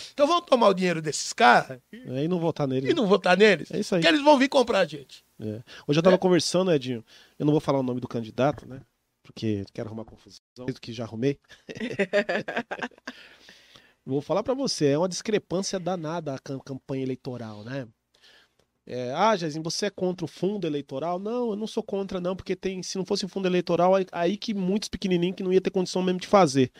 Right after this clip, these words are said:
Speaker 2: Mas eu acho que essa divisão de fundo eleitoral é muito discrepante, meu. Eu tava vendo, porque é minha área de marketing digital, eu sou formado também em marketing digital, tava vendo, fazendo algumas pesquisas, porque eu faço campanha eleitoral também pra alguns candidatos. Meu, eu vi candidato que tá no mandato,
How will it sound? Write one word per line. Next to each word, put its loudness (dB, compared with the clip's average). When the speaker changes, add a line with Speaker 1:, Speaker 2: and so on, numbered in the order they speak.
Speaker 2:
Mas 4
eu 6
acho 4
que -8
essa 2
divisão 2
de -6
fundo -8
eleitoral -4
é 0
muito -8
discrepante, -6
meu. -18
Eu -6
tava 4
vendo, 0
porque -6
é 0
minha 0
área 0
de -10
marketing 0
digital, -2
eu 0
sou -6
formado 0
também -6
em -6
marketing -10
digital, -4
tava 0
vendo, 0
fazendo -2
algumas -4
pesquisas, -4
porque -4
eu 4
faço 4
campanha 0
eleitoral 0
também -6
pra -4
alguns -6
candidatos. -6
Meu, 6
eu 10
vi -2
candidato 2
que -20
tá 4
no -2
mandato, 4